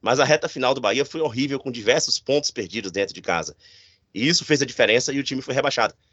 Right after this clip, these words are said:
Em dois mil e quatorze, acabou, acabou voltando somente em dois mil e dezesseis, pra jogar dois mil e dezessete.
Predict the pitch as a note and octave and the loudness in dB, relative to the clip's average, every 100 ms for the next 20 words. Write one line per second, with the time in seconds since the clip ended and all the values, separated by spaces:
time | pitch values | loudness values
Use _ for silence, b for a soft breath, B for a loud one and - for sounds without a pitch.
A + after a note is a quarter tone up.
0 | _ - F#2+ A2 B2 A#2 A2 G2 F#2 A2+ | _ -14 -10 -6 -4 -2 -2 -4 -2 -2
1 | - F#2 G2 A2 A#2 - A2+ - G#2 A2 | -4 -6 -2 2 2 2 -4 -4 -4 -4
2 | A#2+ A2+ A#2 A2+ A#2+ - E2+ D2+ - _ | -6 -6 -6 -4 -2 0 -2 -2 -8 _
3 | b _ F2 F2 F#2 F#2 F2+ F#2 G#2+ - | b _ -8 -4 -2 -2 -4 -2 0 2
4 | E2 - | 0 -2